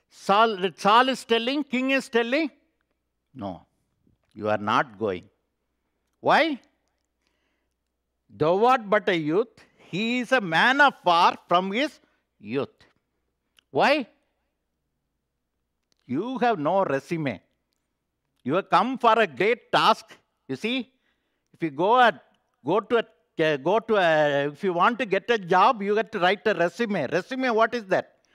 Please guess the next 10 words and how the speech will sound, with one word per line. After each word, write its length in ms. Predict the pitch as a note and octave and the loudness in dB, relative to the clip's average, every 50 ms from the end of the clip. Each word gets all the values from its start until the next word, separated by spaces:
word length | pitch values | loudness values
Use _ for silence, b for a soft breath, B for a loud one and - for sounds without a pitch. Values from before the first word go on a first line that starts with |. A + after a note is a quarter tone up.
| _ _ _ | _ _ _
You 40 | - | -6
have 80 | C#3+ - | -4 -4
to 80 | F#3 | -4
put 240 | - - F3+ F3 - | -6 -6 -6 -8 -6
your 160 | E3+ E3+ E3 | -4 -4 -2
experience, 800 | D3 C#3 C#3 - - _ D3 C3+ B2 A2 G2 F2 - - - - - _ | -2 -2 -4 -8 -10 _ -8 -6 -6 -6 -8 -10 -14 -20 -20 -20 -10 _
correct? 320 | D3 E3+ G3 - _ - _ _ _ _ _ _ _ _ _ _ _ _ _ _ _ _ _ _ _ _ _ _ _ _ _ _ _ _ _ _ _ _ _ | -4 -4 -4 -6 _ -20 _ _ _ _ _ _ _ _ _ _ _ _ _ _ _ _ _ _ _ _ _ _ _ _ _ _ _ _ _ _ _ _ _
Without 340 | D3 D#3 D#3 A#3+ B3 - - | -6 0 0 0 0 0 -2
ex-, 240 | G3 F#3 - _ - | -6 -8 -8 _ -2
experience, 920 | A3 A3 G#3+ - - G#3 C4+ C4+ C4 B3+ B3+ B3+ B3+ B3+ G#3 - - - | -2 -2 -2 -6 -6 -4 -2 -2 0 0 0 0 -2 -2 -6 -8 -14 -20